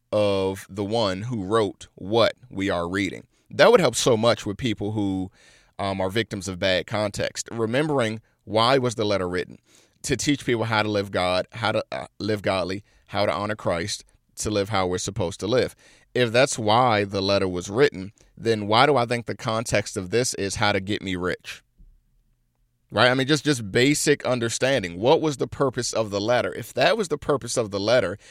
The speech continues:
then this thing is probably not teaching me how to be rich or how to find my wife. Was that really the context of what was going on,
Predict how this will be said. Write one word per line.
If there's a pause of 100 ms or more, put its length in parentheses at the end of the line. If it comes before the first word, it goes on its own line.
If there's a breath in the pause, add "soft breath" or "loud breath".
(160 loud breath)
then
this
thing
is
probably
not
teaching
me
how
to
be
rich (580 soft breath)
or (200)
how
to (140)
find
my
wife.
Was
that
really
the
context
of
what
was
going
on,